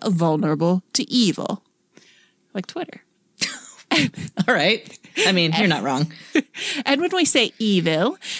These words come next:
Speaker 1: that's within the framework of each individual culture and encompasses actual named gods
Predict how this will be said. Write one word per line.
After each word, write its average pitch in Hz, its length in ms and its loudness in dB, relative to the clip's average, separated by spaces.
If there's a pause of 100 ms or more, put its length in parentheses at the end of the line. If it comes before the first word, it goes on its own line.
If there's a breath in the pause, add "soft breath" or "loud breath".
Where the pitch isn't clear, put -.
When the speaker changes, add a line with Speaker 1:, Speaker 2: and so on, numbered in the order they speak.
(100)
Speaker 1:
that's 330 220 0
within 349 240 0
the 294 80 2
framework 269 560 0
of 196 160 -2
each - 240 -2
individual 202 500 0
culture - 640 0
and 208 120 0
encompasses 262 680 0
actual 202 400 -4
named 175 400 -2
gods 262 480 0